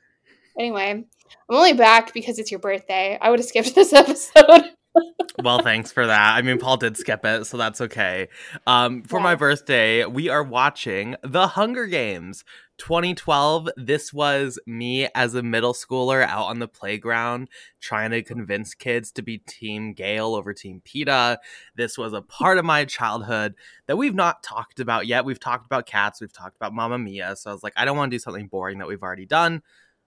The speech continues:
Speaker 2: Let's do The Hunger Games." Um, and I might as well start things off. If you've been living under a rock, The Hunger Games is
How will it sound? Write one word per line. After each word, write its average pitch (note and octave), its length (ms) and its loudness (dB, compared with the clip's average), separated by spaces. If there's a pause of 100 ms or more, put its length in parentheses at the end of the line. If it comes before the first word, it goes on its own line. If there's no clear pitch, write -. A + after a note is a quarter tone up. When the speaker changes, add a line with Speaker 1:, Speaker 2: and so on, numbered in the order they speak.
(100)
Speaker 2:
Let's B3 220 -2
do C4+ 100 -6
The B3 100 0
Hunger A#2 300 -8
Games." C#2+ 440 -16 (440)
Um, B2 360 -2
and D3 120 -6 (120)
I G3 400 -4
might A#2+ 240 -6
as A2 160 -6
well G#2 240 -4
start - 320 -10
things G#2 200 -14
off. G#2 220 -10
If C#3+ 80 -10
you've D#3+ 140 -8
been G3 160 -4
living G3 320 -4
under F3 280 -2
a F2+ 80 -10
rock, F2+ 400 -10
The A#2 120 -10
Hunger C#3+ 320 -6
Games B2 520 -8 (120)
is G#2+ 420 -8